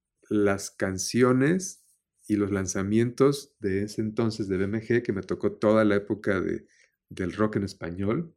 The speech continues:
O sea, ahí me tocó trabajar, pues, con Caifanes, con Maldita Vecindad,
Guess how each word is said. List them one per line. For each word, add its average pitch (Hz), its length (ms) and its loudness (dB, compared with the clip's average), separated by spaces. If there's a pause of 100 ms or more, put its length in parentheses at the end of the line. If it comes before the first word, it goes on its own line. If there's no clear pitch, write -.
(120)
O 87 60 -12
sea, 92 340 -6
ahí 98 240 2
me 101 100 -2
tocó 101 260 -4
trabajar, 92 460 -2
pues, - 240 -6 (680)
con 120 180 2
Caifanes, 95 680 0
con 92 140 -4
Maldita 87 360 -2
Vecindad, 92 840 0